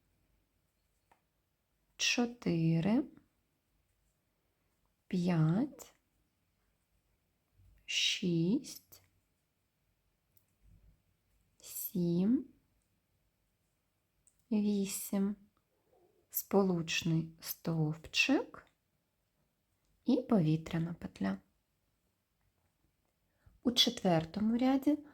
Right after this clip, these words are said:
ми робимо чотири збільшення з інтервалом в один стовпчик без накиду.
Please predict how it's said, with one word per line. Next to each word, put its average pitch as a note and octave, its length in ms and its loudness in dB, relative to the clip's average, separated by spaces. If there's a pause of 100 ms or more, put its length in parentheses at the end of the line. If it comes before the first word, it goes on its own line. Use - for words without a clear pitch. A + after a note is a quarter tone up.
(140)
ми B3 260 4
робимо C#4+ 560 6
чотири A3+ 580 2
збільшення E3+ 840 2 (300)
з - 100 -6
інтервалом F#3 680 2 (120)
в G3 120 0
один D#3 400 4
стовпчик B3 680 0
без F3+ 260 0
накиду. D#3+ 500 0